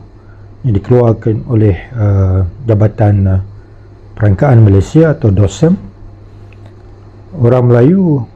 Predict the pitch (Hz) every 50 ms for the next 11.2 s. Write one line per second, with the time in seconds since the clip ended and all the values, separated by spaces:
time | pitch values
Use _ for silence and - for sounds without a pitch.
0 | - - - - - - - - - - - - - - - - 147 123 120 120
1 | 117 110 127 131 143 147 151 156 151 - - - - - - - - - - -
2 | - - - - - - - 117 120 127 123 - - 123 117 113 113 110 110 -
3 | 143 147 147 139 - 123 110 - 123 117 113 107 107 107 104 98 - 107 98 -
4 | - 120 110 104 104 120 117 110 - - 104 - - - - - - 110 101 107
5 | 104 - 117 104 113 113 117 110 107 - - - - - 120 110 101 95 95 107
6 | 98 92 95 85 82 76 65 - - - - - - - - - - - - -
7 | - - - - - - - 127 123 117 113 110 113 131 151 143 127 113 107 98
8 | 98 - - - - - - - - - - - 135 120 110 104 107 101 127 127
9 | 135 131 - 151 127 104 - - - - - - - - - - - - - -
10 | - - - - - - - - - 113 107 110 110 107 107 104 98 92 82 80
11 | - - -